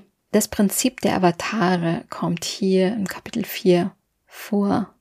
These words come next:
Und in Kapitel fünf geht es um die Entsagung, Sannyasa, Sannyasa-Yoga könnte man sagen.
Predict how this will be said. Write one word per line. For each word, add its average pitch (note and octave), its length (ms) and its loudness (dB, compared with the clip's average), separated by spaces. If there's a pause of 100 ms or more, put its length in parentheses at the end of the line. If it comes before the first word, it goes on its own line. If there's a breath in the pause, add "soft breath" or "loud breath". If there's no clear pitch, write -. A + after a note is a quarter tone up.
(260)
Und G3+ 360 8
in F#3 300 4
Kapitel - 380 0
fünf F4 500 2
geht A3+ 360 2
es G#3+ 480 4 (160)
um F#3 680 4
die - 140 4
Entsagung, F3+ 1160 2
Sannyasa, G3 1040 2
Sannyasa-Yoga F#3 1000 4
könnte E3+ 300 -2
man F3+ 220 -2
sagen. F#3 420 -2